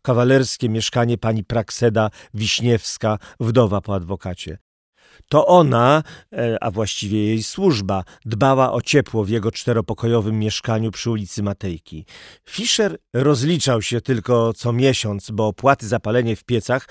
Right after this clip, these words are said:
właścicielka kamienicy pobierała wraz z czynszem najmu.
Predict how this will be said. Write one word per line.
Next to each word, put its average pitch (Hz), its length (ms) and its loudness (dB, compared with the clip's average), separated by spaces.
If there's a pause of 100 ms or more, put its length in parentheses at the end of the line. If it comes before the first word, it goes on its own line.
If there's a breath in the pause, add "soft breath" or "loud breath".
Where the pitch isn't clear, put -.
(200 loud breath)
właścicielka 127 760 2
kamienicy 117 540 -4
pobierała 117 560 0 (200 soft breath)
wraz 117 420 -2 (100)
z - 220 -12
czynszem 117 520 -2
najmu. 82 480 -6